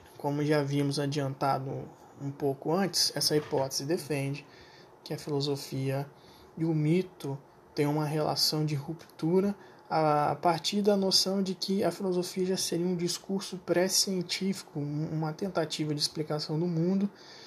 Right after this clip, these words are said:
sem fabulação, sem metáforas e assim por diante. É,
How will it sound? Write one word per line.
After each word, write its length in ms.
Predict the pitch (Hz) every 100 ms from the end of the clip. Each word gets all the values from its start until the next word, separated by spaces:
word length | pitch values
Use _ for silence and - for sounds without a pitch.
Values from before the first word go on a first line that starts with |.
| -
sem 220 | - 165
fabulação, 960 | 165 175 165 180 180 175 - 160 165 175 - - - - -
sem 420 | - 170 165 165
metáforas 1000 | 160 160 143 143 147 - 156 156 - - - - - -
e 140 | 165 165
assim 320 | 160 - 151
por 260 | 156 160 160
diante. 520 | 180 135 147 - - - - - - - - - - -
É, 640 | 143 139 135 135 135 143